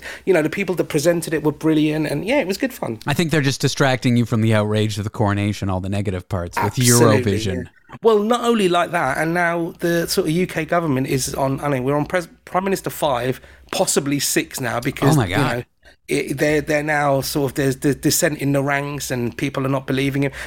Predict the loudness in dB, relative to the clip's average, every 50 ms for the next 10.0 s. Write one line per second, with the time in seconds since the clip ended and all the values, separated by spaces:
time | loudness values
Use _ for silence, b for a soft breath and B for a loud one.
0 | B B 2 4 6 8 8 6 6 4 2 2 2 2 4 4 2 2 0 0
1 | -2 -2 0 0 0 0 -2 -4 -2 2 4 4 4 2 -2 -8 _ _ _ _
2 | _ _ _ -12 -8 -4 -2 0 0 2 2 4 4 4 2 2 0 -4 -8 -8
3 | -8 -8 -6 -6 -6 -6 -4 -2 0 0 0 0 0 0 2 2 2 2 2 2
4 | 2 0 2 2 2 4 4 4 2 0 -2 -4 -8 -6 -2 -2 0 0 2 2
5 | 0 0 0 -2 -2 0 0 0 2 2 2 2 2 0 -2 -2 0 2 2 2
6 | 2 0 2 2 2 2 2 4 4 6 6 6 6 4 4 2 0 0 0 0
7 | 2 2 2 2 2 2 0 -2 -4 -2 -2 -2 -2 0 0 2 2 4 2 2
8 | 2 0 -2 -2 -2 -6 -10 -2 0 2 2 2 0 -2 -4 -6 -2 0 0 2
9 | 4 2 2 0 B B B B B B B B _ 0 2 2 2 2 -2